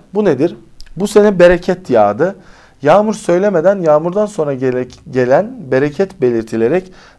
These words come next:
neden sonuç ilişkisi oluşturulmuştur. Burada mesela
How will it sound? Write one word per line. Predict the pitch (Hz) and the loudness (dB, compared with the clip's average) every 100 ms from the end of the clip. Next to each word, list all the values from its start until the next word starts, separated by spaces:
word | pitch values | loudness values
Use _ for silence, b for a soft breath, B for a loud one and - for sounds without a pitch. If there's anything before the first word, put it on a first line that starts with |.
| 113 | -6
neden | 127 160 180 | -2 -2 -4
sonuç | - 170 185 196 - | -6 -6 -6 -8 -8
ilişkisi | 143 120 - 117 - - | -6 -6 -8 -16 -12 -6
oluşturulmuştur. | 110 107 101 - 107 101 95 95 95 - - 165 185 B B B - | -4 -6 -10 -12 -8 -8 -8 -12 -14 -16 -6 -6 -6 B B B -10
Burada | 202 165 | -4 -2
mesela | 127 120 - 110 127 165 | -2 -6 -6 0 0 0